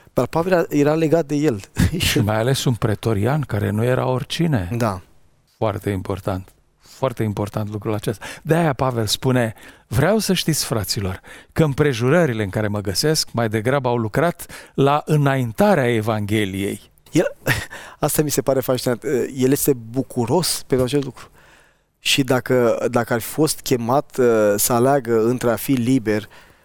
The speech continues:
Speaker 1: uh, dar să nu fi avut atât eficientă, eficiență în evangelizare și a fi, uh, legat de lanțuri, ar fi ales așa ceva, pentru că Pavel era preocupat de Evanghelie, nu atât de mult de viața lui. A-, asta mi se pare fascinant. Deși Dumnezeu a promis: "Vei vedea Roma, vei ajunge la Roma",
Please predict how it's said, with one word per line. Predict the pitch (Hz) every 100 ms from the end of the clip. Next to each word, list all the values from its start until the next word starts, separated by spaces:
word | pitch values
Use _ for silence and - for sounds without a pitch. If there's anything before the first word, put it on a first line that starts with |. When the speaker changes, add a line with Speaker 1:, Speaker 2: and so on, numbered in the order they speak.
| _ _
Speaker 1:
uh, | 123 117 107
dar | 120
să | 110 127
nu | 117 131
fi | 139 135
avut | 117 127
atât | 117 127
eficientă, | 127 113 - 117 131 120 110 - 113
eficiență | 113 110 131 117
în | 120
evangelizare | 110 110 107 104 117 117
și | 110 -
a | 110
fi, | - 135 131 127
uh, | 107 110 107 101 90 101
legat | 107 113 127 135
de |
lanțuri, | 123 117 113 156
ar | 156
fi | -
ales | 139 170 190 -
așa | 131 160
ceva, | 147 147
pentru | 135 123
că | 120
Pavel | 143 143
era | 139
preocupat | 139 135 - 139
de | 123
Evanghelie, | 117 117 117 104 92 - -
nu | -
atât | 127
de | 131
mult | 135
de | 123
viața | 120 - 120
lui. | 107 92 - - - - - _
A-, | - -
asta | 151 156
mi |
se | 143
pare | 151
fascinant. | 143 135 139 123
Deși | 143 131 131 170
Dumnezeu | 160 151
a |
promis: | 135 147 131
"Vei | 135
vedea | 123 143
Roma, | 143 147 123 113
vei | 117 120
ajunge | 135 147
la | 123
Roma", | 117 117 131